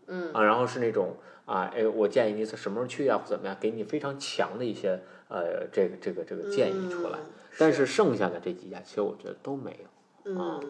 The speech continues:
Speaker 2: 嗯。当然星星我觉得很好，是因为它的，这之前其实咱们也聊过，有一期聊过，
Speaker 1: 嗯。
Speaker 2: 大家可以去听我们那甘南那一期哈，里面有详细去讲。我觉得星星酒店最主要它是沉浸式的一个体验是最好的。首先你都在沙漠当中，
Speaker 1: 对。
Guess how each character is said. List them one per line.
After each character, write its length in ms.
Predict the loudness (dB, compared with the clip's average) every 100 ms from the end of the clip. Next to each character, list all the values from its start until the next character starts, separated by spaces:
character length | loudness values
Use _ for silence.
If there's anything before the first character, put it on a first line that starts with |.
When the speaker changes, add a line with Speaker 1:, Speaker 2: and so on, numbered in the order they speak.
| -12 -20 -20 _
Speaker 2:
嗯。 60 | -14 -14 -16 -20 0
当 100 | 2
然 60 |
星 200 | 4 4
星 160 | 8 10
我 160 | 10 8
觉 120 | 8
得 100 | 8
很 180 | 8 4
好， 240 | 2 -4
是 140 | -2
因 100 | 0
为 80 | 0
它 140 | 0 2
的， 260 | 2 2 -4 -2
这 160 | 0
之 200 | 0 0
前 180 | -2 -2
其 140 | -2 0
实 100 | 4
咱 160 | 4
们 80 | 4
也 40 | 0
聊 260 | 2 2
过， 220 | 6 6 6
有 100 | 0
一 100 | -2
期 160 | -2
聊 160 | 0 0
过， 100 | 0
Speaker 1:
嗯。 20 |
Speaker 2:
大 100 | 0
家 80 | -2
可 80 | -2
以 120 | -4 -6 -16 -20
去 160 | -10 -10
听 220 | -4 0
我 120 | 0
们 120 | -2 -4
那 120 | -4
甘 180 | -2 -2
南 180 | 0 -2
那 80 | -2
一 60 | -4
期 200 | -4 -4
哈， 200 | -4 -8 -16 -8
里 80 | -2
面 120 | 2
有 60 | 2
详 200 | 2 -2
细 100 | -4
去 140 | -6 -10
讲。 180 | -10 -12 -16 -20 -20 -20 4
我 140 | 6
觉 60 | 8
得 60 |
星 160 | 6 2
星 100 | 2
酒 100 | 2
店 200 | -2 -4
最 100 | -4
主 100 | -4
要 80 | -6
它 160 | -8
是 60 | -10
沉 220 | -10 -8
浸 160 | -6 -6
式 120 | -6
的 40 | -8
一 80 |
个 80 | -8
体 200 | -8 -10
验 160 | -8 -8
是 80 | -4
最 160 | -4
好 160 | -4 -6
的。 120 | -10
首 140 | -8
先 140 | -8 -8
你 60 | -4
都 140 | -2
在 100 | -2
沙 160 | 0 0
漠 160 | 2
当 180 | 0 6
中， 120 | 10
Speaker 1:
对。 80 | 10